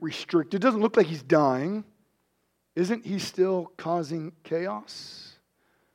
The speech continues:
Yep. Think of it like this.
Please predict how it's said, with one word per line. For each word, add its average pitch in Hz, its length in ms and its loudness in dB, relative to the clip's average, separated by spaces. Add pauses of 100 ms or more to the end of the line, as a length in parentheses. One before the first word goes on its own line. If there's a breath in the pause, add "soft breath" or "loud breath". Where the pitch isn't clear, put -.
(480)
Yep. 160 180 -4 (1040)
Think 220 200 0
of - 60 -2
it - 80 -2
like 165 220 2
this. 127 340 -8